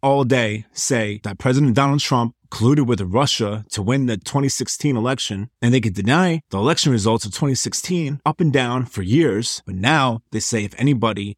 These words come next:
denies the twenty twenty election, then they should be shunned and shamed and looked at as conspiracy theorists. And they hope that the low information voter follows. So what they're scared of is healthy public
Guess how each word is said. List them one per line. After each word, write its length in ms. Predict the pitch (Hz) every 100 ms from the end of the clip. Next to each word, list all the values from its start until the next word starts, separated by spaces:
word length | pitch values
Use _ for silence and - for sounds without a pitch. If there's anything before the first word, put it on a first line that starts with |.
| -
denies 680 | 98 104 131 95 82 - -
the 80 | -
twenty 340 | - 135 113
twenty 440 | 98 - 127 123 104
election, 560 | 98 92 92 - 107 117
then 120 | 104
they 100 | 107
should 200 | 139 -
be 80 | 95
shunned 540 | - - 127 113 98 -
and 140 | 107
shamed 560 | - - 147 113 98 -
and 100 | -
looked 160 | 135 135
at 100 | 131
as 120 | 117
conspiracy 640 | - 101 - 165 151 -
theorists. 580 | 104 107 98 - - - -
And 80 | 104
they 120 | 98
hope 240 | 131 127
that 120 | 113
the 120 | 95 92
low 200 | 117 127
information 520 | 113 117 113 110 98
voter 460 | 110 123 123 123 -
follows. 600 | - 98 95 90 - - -
So 140 | -
what 80 | 135
they're 100 | 165
scared 360 | - - 165 139
of 220 | 123 107
is 300 | 107 92 -
healthy 400 | - 131 127 123
public 520 | 117 117 104 110 101